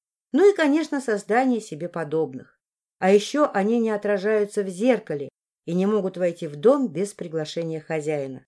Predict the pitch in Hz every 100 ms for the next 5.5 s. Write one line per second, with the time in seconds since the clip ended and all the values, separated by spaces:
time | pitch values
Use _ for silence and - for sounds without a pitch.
0 | _ _ _ _ _ 285 285 415 403 320
1 | 302 339 381 311 285 294 285 311 311 269
2 | 285 262 254 240 262 262 - 214 214 233
3 | 226 196 240 233 202 185 180 233 226 180
4 | 170 - 294 294 277 277 226 - 196 185
5 | 165 180 156 147